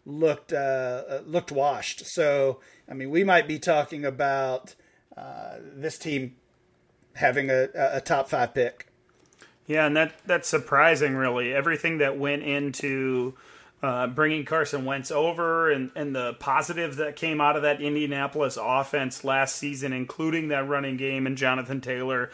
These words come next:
Speaker 2: the offensive line kinda gelling once again late in the season.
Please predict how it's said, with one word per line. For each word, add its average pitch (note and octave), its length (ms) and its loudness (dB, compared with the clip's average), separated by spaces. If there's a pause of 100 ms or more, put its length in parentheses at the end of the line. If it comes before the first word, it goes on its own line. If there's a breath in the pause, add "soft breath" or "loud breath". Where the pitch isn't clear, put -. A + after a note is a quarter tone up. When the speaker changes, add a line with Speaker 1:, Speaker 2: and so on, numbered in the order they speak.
(180 loud breath)
Speaker 2:
the D3 120 4
offensive C#3+ 520 4
line C3+ 360 -2
kinda C3+ 240 -2
gelling B2+ 520 2
once B2+ 240 -2
again C3 560 -2
late C3+ 240 -4
in C3+ 120 -4
the B2+ 100 -4
season. C3 600 -2